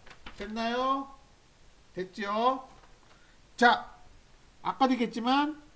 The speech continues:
가우스 기호 안에 정수가 나오면, 정수가 나오면 어떻게?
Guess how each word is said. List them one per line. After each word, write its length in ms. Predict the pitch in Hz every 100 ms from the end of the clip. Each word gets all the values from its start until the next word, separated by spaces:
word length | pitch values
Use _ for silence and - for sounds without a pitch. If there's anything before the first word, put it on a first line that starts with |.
| - - - - -
가우스 520 | - 202 240 233 240
기호 300 | 175 226 226
안에 240 | 202 220 214
정수가 580 | 175 220 214 233 240 214
나오면, 840 | 180 175 185 226 254 262 269 269 - - -
정수가 440 | 165 185 196 208
나오면 240 | 202 196 165
어떻게? 500 | 139 170 226 254